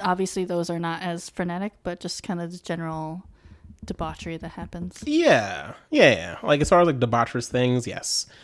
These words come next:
Speaker 2: Um, yeah. <laughs>
Speaker 1: Um, I was randomly bopping around, uh, Disney Plus,
Speaker 2: Mm-hmm.
Speaker 1: and they had some of their, like, Pixar shorts.
Speaker 2: Oh, yeah. Uh-huh.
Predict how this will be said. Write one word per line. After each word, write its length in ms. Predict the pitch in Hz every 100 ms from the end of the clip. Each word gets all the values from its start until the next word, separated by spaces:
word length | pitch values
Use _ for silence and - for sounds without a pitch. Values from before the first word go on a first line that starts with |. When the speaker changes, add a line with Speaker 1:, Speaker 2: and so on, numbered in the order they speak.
| - - -
Speaker 2:
Um, 520 | 110 107 104 104 101 - -
yeah. 120 | 277 - _ -
<laughs> 80 | 208 381 - - - - - - - -
Speaker 1:
Um, 420 | 233 226 226 214 202 _ -
I 180 | 208 214
was 600 | 220 214 208 220 214 -
randomly 840 | 233 247 262 262 262 262 254 254 226
bopping 400 | 190 190 185 214
around, 720 | 214 220 226 233 240 254 262 - _ _ -
uh, 320 | 226 226 240 - _ _ - -
Disney 320 | 190 175 254
Plus, 580 | - 175 208 - - 156
Speaker 2:
Mm-hmm. 340 | 139 123 113 147 _ _ _ - 220
Speaker 1:
and 100 | 214
they 80 | 226
had 480 | - 233 233 226 -
some 280 | - 214 214
of 80 | 214
their, 300 | 208 202 202
like, 280 | 196 190
Pixar 520 | - 208 - 226 233 247
shorts. 760 | - 294 349 403 - - - _ -
Speaker 2:
Oh, 200 | 349 147
yeah. 200 | 117 120 -
Uh-huh. 200 | 139